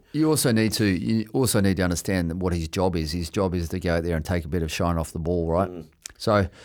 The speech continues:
Speaker 1: you know, he, he did face some balls. I think it was sixty
Speaker 2: Forty,
Speaker 1: or
Speaker 2: forty-four.
Speaker 1: Yeah. So, you know, he did, he did take some shine off the ball. Um, he did his job. It's, it's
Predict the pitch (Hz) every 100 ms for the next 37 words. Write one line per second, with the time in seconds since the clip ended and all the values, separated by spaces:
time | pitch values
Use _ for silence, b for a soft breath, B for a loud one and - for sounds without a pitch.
0 | B B - 117 120 131 - 127 127 107
1 | - _ _ _ _ _ _ _ - 107
2 | 104 104 87 117 139 - 98 95 107 98
3 | 87 120 117 117 107 - - 104 95 -
4 | 92 - 110 101 98 - 113 110 - 120
5 | 123 123 139 110 - 127 135 127 98 -
6 | _ _ _ _ _ _ - 104 - 101
7 | - 98 95 - 90 104 143 143 _ 95
8 | 104 104 107 104 98 87 117 120 117 -
9 | - -